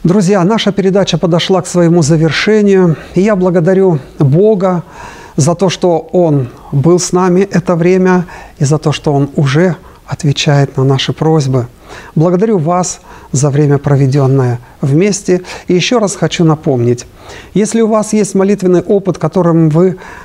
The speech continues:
готовы поделиться здесь, на нашей передаче, позвоните, пожалуйста, нам по номеру телефона девятьсот шестнадцать двести пятьдесят четыре восемьдесят один восемьдесят два. Это была программа «Молитва,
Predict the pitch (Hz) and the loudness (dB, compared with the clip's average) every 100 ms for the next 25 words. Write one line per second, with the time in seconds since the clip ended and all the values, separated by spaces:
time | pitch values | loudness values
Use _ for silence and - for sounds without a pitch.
0 | - - 196 175 147 160 143 165 202 196 | -4 -4 0 2 2 0 0 2 0 0
1 | 165 147 - - - 135 - 139 190 180 | 0 0 -2 -12 -8 -6 -2 0 2 0
2 | 147 139 147 151 156 151 175 202 - 151 | 0 0 0 -2 0 2 2 0 0 -4
3 | - - - 160 196 226 202 143 143 135 | -6 -10 -2 0 2 2 0 -4 -2 -2
4 | - 135 139 127 139 139 135 139 - 143 | -2 0 0 0 0 2 2 0 0 0
5 | - 143 131 123 147 147 151 - 160 - | 0 -2 0 2 0 0 -4 -2 -4 0
6 | 226 220 208 - - - 131 170 - 147 | -2 0 -4 -6 -16 -2 0 2 0 -2
7 | 143 135 - 127 - - 214 196 185 - | 0 0 -2 -4 -4 -2 0 0 -2 -12
8 | - 135 175 202 185 165 - 156 131 147 | -8 -2 -2 0 0 0 0 -2 0 2
9 | 156 151 - - 131 139 139 135 127 - | 0 -4 -16 -8 -4 -2 -2 -4 -2 -4
10 | 135 135 120 - - - - - - - | -2 -4 -6 -10 -20 -20 -20 -20 -20 -20
11 | - - 214 220 196 214 202 190 180 190 | -20 -6 -2 0 0 0 -2 -2 0 0
12 | 180 160 156 175 190 175 175 160 | 2 2 2 2 0 0 0 -2